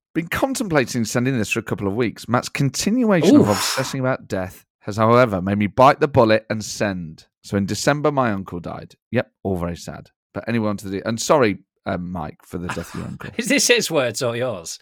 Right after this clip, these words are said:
Speaker 1: No, he says, "Yep, all very sad." That is
Speaker 2: <laughs> Right, okay,
Speaker 1: verbatim.
Speaker 2: I thought that was your commentary on his email.
Speaker 1: No, I've never
Speaker 2: My uncle
Speaker 1: listened
Speaker 2: died.
Speaker 1: to
Speaker 2: Yeah, yeah. Blah, blah, blah.
Speaker 1: <laughs> Yeah,
Speaker 2: Moving
Speaker 1: whatever.
Speaker 2: on.
Speaker 1: Cut to the chase, pal. We're all busy. Um, but Mike, from all of us here at C P F P L, genuinely, we're sorry for
Speaker 2: Yes.
Speaker 1: the death of your uncle.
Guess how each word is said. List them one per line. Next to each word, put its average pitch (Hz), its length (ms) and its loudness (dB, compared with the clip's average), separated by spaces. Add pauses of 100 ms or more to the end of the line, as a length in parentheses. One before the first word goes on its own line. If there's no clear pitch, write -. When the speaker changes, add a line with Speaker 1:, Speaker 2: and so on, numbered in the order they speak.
(280)
Speaker 1:
No, 135 160 4
he 160 140 2
says, 120 240 0
"Yep, 135 320 0
all 110 120 2
very 101 220 4
sad." 85 260 -4
That - 140 -6
is 104 60 -10
Speaker 2:
<laughs> - 120 -6
Right, 202 100 6
okay, 117 40 -6
Speaker 1:
verbatim. 139 680 4
Speaker 2:
I 98 40 -4
thought 214 240 0
that 175 140 4
was 156 120 0
your 156 160 0
commentary 156 540 0
on 139 120 -4
his 127 200 -6
email. 156 260 -6 (220)
Speaker 1:
No, 143 60 6
I've 139 300 0 (260)
never 104 120 -6
Speaker 2:
My 202 160 6
uncle 175 240 4
Speaker 1:
listened 104 120 2
Speaker 2:
died. 92 80 -6
Speaker 1:
to - 100 -8
Speaker 2:
Yeah, 127 140 2
yeah. 95 80 -8 (140)
Blah, 123 300 2
blah, 101 280 -2
blah. 120 420 0
Speaker 1:
<laughs> - 40 -12
Yeah, 139 120 0
Speaker 2:
Moving 127 320 2
Speaker 1:
whatever. 135 260 4
Speaker 2:
on. 131 60 -10 (100)
Speaker 1:
Cut - 180 0
to - 100 -10
the 107 80 -4
chase, 117 340 -6
pal. 104 280 -6
We're 117 160 -4
all 117 40 -2
busy. 101 500 -6
Um, 123 400 0 (120)
but 139 160 4
Mike, 120 300 2
from 120 200 0
all 127 140 8
of 104 80 2
us 98 140 -2
here 101 100 0
at 82 80 -4
C 98 140 -8
P 92 120 -10
F 92 100 -10
P 95 120 -8
L, 90 180 -10 (140)
genuinely, 85 640 -4
we're 90 80 -2
sorry 85 240 -4
for 107 60 -2
Speaker 2:
Yes. 87 180 2
Speaker 1:
the - 60 2
death - 80 -8
of - 60 -20
your 78 120 -14
uncle. - 200 -20